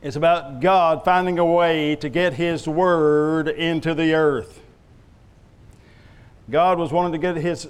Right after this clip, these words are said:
word into the earth. And his word he called a seed. Okay? Seeds are productive.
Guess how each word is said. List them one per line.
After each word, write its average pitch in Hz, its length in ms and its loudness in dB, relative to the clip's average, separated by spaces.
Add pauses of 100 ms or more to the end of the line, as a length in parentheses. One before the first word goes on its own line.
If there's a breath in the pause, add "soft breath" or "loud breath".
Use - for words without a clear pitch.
(120)
word 170 840 0
into 165 300 -4
the 175 140 0
earth. 170 520 -2 (920 soft breath)
And 160 200 -2
his 165 200 -2
word 185 600 0
he 175 200 -2
called 185 520 2
a 165 80 2
seed. 117 960 -4 (680 loud breath)
Okay? 185 460 -2 (840 soft breath)
Seeds 220 460 0
are 185 80 2
productive. 180 680 -2